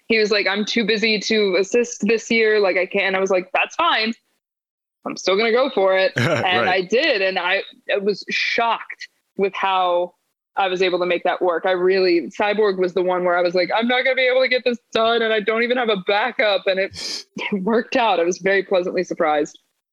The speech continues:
Speaker 2: That's dope. That's dope. One, one of the things I wanted to do, and then the live action joint came out, my beard kinda grows in, in a very jet
Speaker 1: Mm-hmm.
Speaker 2: black sort of way. And I was like, "Look, I could just be fucking Black Dog. I could just make that happen."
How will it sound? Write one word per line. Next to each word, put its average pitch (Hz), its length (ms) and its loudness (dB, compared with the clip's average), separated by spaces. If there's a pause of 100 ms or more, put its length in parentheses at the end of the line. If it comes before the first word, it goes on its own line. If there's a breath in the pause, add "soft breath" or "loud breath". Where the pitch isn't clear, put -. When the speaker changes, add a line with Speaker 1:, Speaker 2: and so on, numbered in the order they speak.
(360)
Speaker 2:
That's 110 120 -6
dope. 95 280 -2 (160)
That's 87 200 -10
dope. 95 280 -2
One, 113 200 -2
one 120 200 -2
of 117 60 2
the 110 100 0
things 107 240 -2
I 104 60 0
wanted 98 280 0
to - 80 -2
do, 92 280 0
and 87 120 -4
then 90 260 -2
the 87 340 -2 (420 loud breath)
live 98 260 -2
action 101 320 -2
joint 87 240 -2
came 87 280 -2
out, 87 320 -2 (380 soft breath)
my 143 200 -2
beard 127 500 -2
kinda 113 220 -4
grows 104 460 -2 (120)
in, 120 520 -6
in 110 120 -8
a 101 80 -6
very 104 320 -2
jet 110 240 0
Speaker 1:
Mm-hmm. 98 80 -8
Speaker 2:
black 104 280 -2
sort 117 200 0
of 120 80 0
way. 113 260 0
And 107 80 -2
I 104 60 -2
was 98 160 -4
like, 95 200 -4
"Look, 85 440 -4 (180)
I 92 100 -10
could 95 120 -6
just 95 180 -8
be 82 320 -14
fucking 90 280 -8
Black 82 280 -2
Dog. 92 320 -2
I 82 80 -6
could 90 120 -6
just 87 180 -8
make 80 160 -4
that 80 140 -2
happen." 90 420 -2